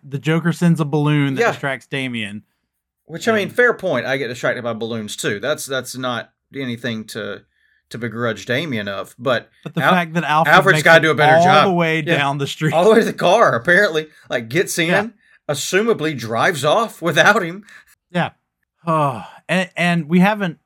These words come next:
Speaker 1: I don't think we've also indicated the fact that they portray Alfred as if he's gotta be, like, a hundred and twenty years old.
Speaker 2: Three billion. Methuselah
Speaker 1: <laughs>
Speaker 2: is in his
Speaker 1: Yeah.
Speaker 2: dating range at this point in time.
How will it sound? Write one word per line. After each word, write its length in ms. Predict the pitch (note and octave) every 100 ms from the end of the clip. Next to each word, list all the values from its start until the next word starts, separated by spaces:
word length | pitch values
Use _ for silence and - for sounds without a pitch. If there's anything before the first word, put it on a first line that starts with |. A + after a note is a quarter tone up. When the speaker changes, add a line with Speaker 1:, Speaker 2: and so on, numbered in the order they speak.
| _ _
Speaker 1:
I 60 | D3+
don't 160 | F3+
think 140 | F3+ F3
we've 160 | D#3+ D3
also 680 | D#3+ E3+ E3 C#3+ C3+ B2 A#2+
indicated 520 | C#3+ D3 C#3 D#3 C#3 B2
the 80 |
fact 360 | A#2+ C#3 B2+ A2+
that 160 | A#2+ A#2 _
they 160 | C3+ D#3+
portray 500 | F3 E3 - D#3+ D#3
Alfred 460 | B2 C3 C3 C3 A2+
as 120 | A2
if 160 | A2+ _
he's 140 | A#2 G#2
gotta 240 | A#2 A#2+ B2+
be, 240 | A2+ A2+
like, 320 | G#2 G2+ G2 _
a 140 | A#2 A2
hundred 360 | A2 B2 C#3
and 100 | A#2+
twenty 260 | A2+ A#2 A#2
years 300 | A2+ A2 G#2
old. 100 | -
Speaker 2:
Three 300 | D3+ D3+ D#3+
billion. 540 | B2+ C3+ D#3 D#3 C#3 B2+ _
Methuselah 1000 | C#3+ D3 - F#3 F#3+ F3+ F3+ C3 A#2 A2 _ _
Speaker 1:
<laughs> 240 | _ _ -
Speaker 2:
is 180 | E3+ C#3+
in 140 | E3+
his 220 | D3+ D#3+
Speaker 1:
Yeah. 60 | A#2+
Speaker 2:
dating 380 | D#3 D#3 C#3 A#2+
range 540 | B2 B2 C3+ C#3 -
at 120 | D#3+ D3
this 180 | D3+
point 280 | C#3 C#3 C3+
in 60 | C#3
time. 480 | - D3+ A#2 B2+